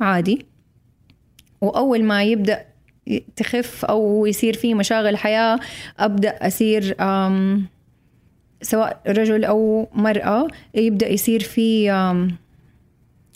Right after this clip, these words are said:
أنا ماني م-، م-، ما هم مرتاحين أو متضايقين أو في، آم، تحقير أو تهميش أو، أو عشان ده الإحساس إنه أنت م-، مو، مو داك الشيء اللي، اللي أنا كنت أحسبه،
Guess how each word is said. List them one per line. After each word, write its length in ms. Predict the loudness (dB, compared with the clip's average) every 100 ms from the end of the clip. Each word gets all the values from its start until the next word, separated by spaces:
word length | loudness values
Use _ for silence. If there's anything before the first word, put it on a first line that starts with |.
| -4
أنا 120 | 0 2
ماني 240 | 2 0
م-، 180 | -2 -4
م-، 460 | -4 -4 -2 -2 0
ما 80 | 2
هم 180 | 2
مرتاحين 600 | 0 0 -2 0 2 2 2
أو 100 | 0
متضايقين 800 | 0 0 0 2 2 2 2 2
أو 460 | 2 0 0 -2
في، 500 | -4 -2 0 2 0 -2 -10 -14 -4
آم، 320 | -2 0 -2 -4
تحقير 600 | -6 -6 -6 -4 0 0
أو 100 | 0
تهميش 540 | 0 0 2 2 0 0
أو، 240 | 0 0
أو 300 | 0 0 -2 -6 _ -20 -20 _ _ _ _ _ -6
عشان 260 | -2 0 2
ده 160 | 2
الإحساس 500 | 0 0 0 0 0
إنه 280 | 0 0 -2 -6 -16 _ _ _ _ _ -2
أنت 220 | -2 0
م-، 60 | 0 0 0
مو، 380 | 0 2 0 -2 _ _ _ _ -20 -6
مو 280 | -2 0 2
داك 280 | 0 -2 -2
الشيء 340 | -2 0 0
اللي، 240 | 0 0 -4 -12 -16 -4
اللي 220 | -2 0
أنا 80 | 0
كنت 240 | 0 -2 -2
أحسبه، 480 | -2 -4 -4 -6